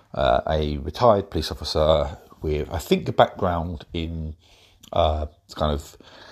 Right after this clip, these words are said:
espionage, perhaps, getting entangled in, through various mechanisms, ultimately adventures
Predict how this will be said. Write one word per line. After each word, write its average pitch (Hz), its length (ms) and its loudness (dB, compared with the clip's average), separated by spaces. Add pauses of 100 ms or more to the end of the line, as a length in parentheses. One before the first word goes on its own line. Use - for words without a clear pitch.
(760)
espionage, 78 580 4
perhaps, - 480 -6 (1900)
getting 175 280 2
entangled 127 760 4 (400)
in, 101 480 2 (1200)
through 92 560 4 (640)
various 80 320 -6
mechanisms, 80 500 -2 (1200)
ultimately 95 600 4 (1600)
adventures 113 640 2